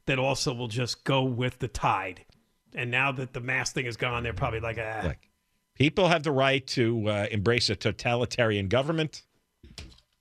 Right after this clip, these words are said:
Speaker 2: But, uh, I'm not, I'm not joining that party.
Speaker 1: No, you wanna wear your face diaper, it's fine.
Speaker 2: Go
Speaker 1: This
Speaker 2: ahead.
Speaker 1: is a free country.
Speaker 2: That's right. And, uh, we're g-, we're gonna, uh,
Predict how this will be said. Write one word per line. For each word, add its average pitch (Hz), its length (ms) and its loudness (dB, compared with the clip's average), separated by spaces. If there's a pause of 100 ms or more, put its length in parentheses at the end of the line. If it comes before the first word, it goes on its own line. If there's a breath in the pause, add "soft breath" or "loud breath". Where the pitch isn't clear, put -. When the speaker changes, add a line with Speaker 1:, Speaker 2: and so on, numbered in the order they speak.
(880)
Speaker 2:
But, 92 260 2
uh, 92 380 0
I'm 117 160 2
not, 120 280 4
I'm 127 160 0
not 127 180 4
joining 113 360 2
that 101 200 0
party. 64 280 -12 (520)
Speaker 1:
No, 294 100 -10
you 170 160 -8
wanna 269 160 0
wear 262 140 2
your 240 100 -2
face 196 300 -2
diaper, 135 340 -4
it's - 120 -8
fine. 110 240 -8 (120)
Speaker 2:
Go 160 140 4
Speaker 1:
This - 200 -4
Speaker 2:
ahead. 156 100 -6
Speaker 1:
is 123 40 -6
a 156 40 -8
free 233 200 0
country. - 420 -4
Speaker 2:
That's 156 160 -2
right. - 260 -10
And, 85 300 0
uh, 90 140 2
we're 107 140 4
g-, 113 100 -2
we're 101 180 0
gonna, 123 280 0
uh, 127 320 0